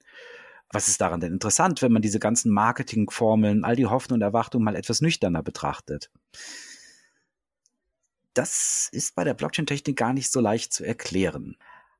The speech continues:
Aber darüber wollen wir in dieser Podcast-Folge reden, und zwar mit Doktor Colin Klaas. Wir, das ist jetzt zum einen der Jule Lambing,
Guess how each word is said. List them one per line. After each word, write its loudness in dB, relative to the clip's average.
Aber 0
darüber 0
wollen 4
wir 4
in 0
dieser 0
Podcast-Folge -4
reden, 0
und -6
zwar -2
mit -8
Doktor -4
Colin -6
Klaas. -4
Wir, 2
das -2
ist -4
jetzt -2
zum -2
einen 0
der -2
Jule -4
Lambing, 2